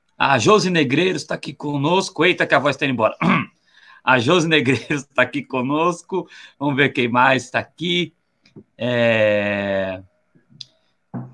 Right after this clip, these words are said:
ah, a, a Sumaya tá recomendando aí o documentário Esperto à Revolta, né?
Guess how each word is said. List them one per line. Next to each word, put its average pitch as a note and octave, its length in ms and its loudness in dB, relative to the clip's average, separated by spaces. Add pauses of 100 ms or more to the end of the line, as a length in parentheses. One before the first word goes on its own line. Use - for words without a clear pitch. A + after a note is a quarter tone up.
(120)
ah, G#2+ 500 -2
a, G#2 840 4
a G2+ 40 4
Sumaya D3+ 480 2
tá B2 680 4 (560)
recomendando B2+ 920 -2
aí B2+ 360 2
o G2 460 -2
documentário A2+ 720 0
Esperto B2+ 560 -2
à B2+ 80 2
Revolta, A2+ 580 -2
né? C3+ 260 -2